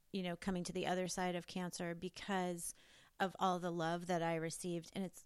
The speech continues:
it's almost like we need more of these opportunities to love and be loved. And like that everyone, it's like moths to f-, the flame, right? You were the flame,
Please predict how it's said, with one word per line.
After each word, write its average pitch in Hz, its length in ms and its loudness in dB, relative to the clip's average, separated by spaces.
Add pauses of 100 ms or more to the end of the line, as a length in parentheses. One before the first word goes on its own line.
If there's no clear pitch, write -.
(140)
it's 214 160 -2
almost 226 280 4
like 190 260 0
we 196 240 0
need 196 680 4
more 196 360 4
of 185 160 0
these 180 440 0
opportunities 185 1160 0 (320)
to 185 320 2 (160)
love 190 480 6
and 185 200 2
be 269 220 2
loved. 175 640 0 (840)
And 196 460 2 (560)
like 208 240 2
that 208 220 0
everyone, 226 540 4
it's - 160 -2
like 214 140 2
moths 208 360 4
to 202 120 -4
f-, - 160 -14 (100)
the 202 160 -2
flame, 233 380 2
right? 202 160 2
You 220 260 2
were 202 260 4
the 185 100 -2
flame, 190 680 0